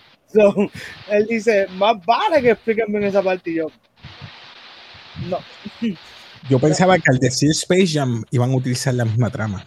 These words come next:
Speaker 2: otro alien. Recuerda que vinieron unos
Speaker 1: Pero
Speaker 2: aliens,
Speaker 1: más
Speaker 2: pues,
Speaker 1: fácil no
Speaker 2: para
Speaker 1: era que se
Speaker 2: lo
Speaker 1: montaran
Speaker 2: mismo.
Speaker 1: en un carro y fueran al espacio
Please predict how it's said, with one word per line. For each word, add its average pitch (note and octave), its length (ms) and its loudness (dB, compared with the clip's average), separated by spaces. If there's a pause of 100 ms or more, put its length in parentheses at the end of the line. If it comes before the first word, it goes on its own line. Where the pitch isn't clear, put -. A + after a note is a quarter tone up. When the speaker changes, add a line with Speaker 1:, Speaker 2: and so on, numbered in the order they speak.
(160)
Speaker 2:
otro C3 320 0
alien. A#2 500 2 (460)
Recuerda B2 360 2
que G#2 200 -6 (240)
vinieron G#2+ 240 -4
unos F#3+ 120 4
Speaker 1:
Pero G3+ 180 4
Speaker 2:
aliens, D#3+ 640 2 (600)
Speaker 1:
más G3+ 240 2
Speaker 2:
pues, - 40 0
Speaker 1:
fácil C4 320 2
no C#4 60 4
Speaker 2:
para C#4+ 120 6
Speaker 1:
era D4 140 6
que B3+ 100 0
se A#3 120 -4
Speaker 2:
lo A3+ 80 0
Speaker 1:
montaran G3+ 360 2
Speaker 2:
mismo. - 160 -6
Speaker 1:
en C4+ 100 0
un C#4+ 220 -2
carro A3+ 560 0 (500)
y G3+ 140 -2
fueran G3 380 0
al A#3+ 100 2
espacio B3+ 720 0